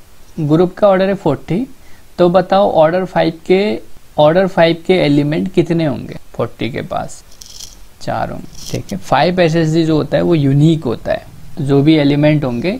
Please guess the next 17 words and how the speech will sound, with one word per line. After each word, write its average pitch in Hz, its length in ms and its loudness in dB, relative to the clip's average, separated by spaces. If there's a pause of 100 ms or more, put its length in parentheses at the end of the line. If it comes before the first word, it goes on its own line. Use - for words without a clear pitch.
इसी 147 260 0
में 143 200 2
होंगे, - 320 -4 (540)
order 127 220 2
five 113 260 0 (140)
के, 107 120 -8 (680)
तो 139 100 0
इसी 143 280 2
में 151 180 4
ही 160 200 2
आएंगे। 117 420 -2 (300)
तो 165 160 4 (120)
five 175 300 2
S 180 160 2
S 170 180 2
G 196 160 2
has 156 380 2